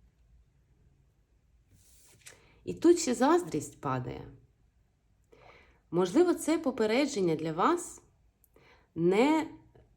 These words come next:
не, як це сказати,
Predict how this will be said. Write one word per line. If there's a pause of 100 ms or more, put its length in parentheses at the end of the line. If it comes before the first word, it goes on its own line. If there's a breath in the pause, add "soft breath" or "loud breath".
не, (840)
як
це
сказати,